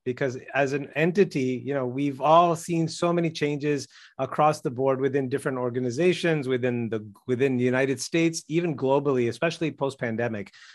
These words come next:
uh, and how technology has been instrumental in bridging the divide between patients, providers, uh, and then diagnostics as well. But to have it all in-house and allow for that, uh, is really, really remarkable. You know, many of the listeners today, I'm sure, are familiar, as I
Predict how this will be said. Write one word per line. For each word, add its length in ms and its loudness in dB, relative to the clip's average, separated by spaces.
uh, 140 0
and 80 -2
how 180 4
technology 640 0
has 140 -4
been 160 -4
instrumental 680 -4
in 140 -2
bridging 300 0
the 80 -2
divide 520 -2
between 420 -4
patients, 600 0
providers, 880 4
uh, 320 -6
and 220 -4
then 240 -2
diagnostics 680 -2
as 140 -6
well. 220 2
But 160 -6
to 40 -4
have 320 -4
it 80 -4
all 200 0
in-house 540 -4
and 140 -4
allow 300 0
for 160 -6
that, 260 -4
uh, 140 0
is 180 -2
really, 360 0
really 320 0
remarkable. 760 -4
You 160 2
know, 240 2
many 400 6
of 80 -2
the 180 4
listeners 400 -2
today, 220 4
I'm 140 0
sure, 260 2
are 160 2
familiar, 560 -2
as 160 -2
I 240 4